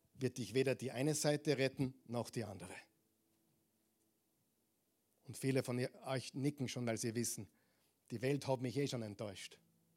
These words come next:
Ich hab eh alles probiert. Es hat mich nur leer zurückgelassen.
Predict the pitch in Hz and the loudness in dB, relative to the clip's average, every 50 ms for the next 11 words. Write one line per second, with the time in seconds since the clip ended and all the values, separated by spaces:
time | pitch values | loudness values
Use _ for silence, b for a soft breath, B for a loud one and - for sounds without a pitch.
0 | _ _ - 143 160 175 160 214 220 156 131 120 - - - 123 104 120 113 107 | _ _ 0 2 2 4 4 6 6 6 6 4 2 -2 -4 -4 -2 -2 -2 -4
1 | 95 - - _ _ _ _ _ _ _ _ _ _ _ _ _ b b b b | -4 -8 -14 _ _ _ _ _ _ _ _ _ _ _ _ _ b b b b
2 | b b b _ _ _ _ _ _ _ _ _ _ _ _ _ _ _ _ - | b b b _ _ _ _ _ _ _ _ _ _ _ _ _ _ _ _ -10
3 | 113 - 123 117 131 113 110 139 139 135 131 127 120 - - 123 113 113 - - | -6 -6 -4 -2 -2 -2 0 2 2 2 2 2 0 -2 -4 -4 -4 -4 -4 -4
4 | 117 104 104 101 - - - - | -6 -6 -6 -8 -10 -12 -12 -14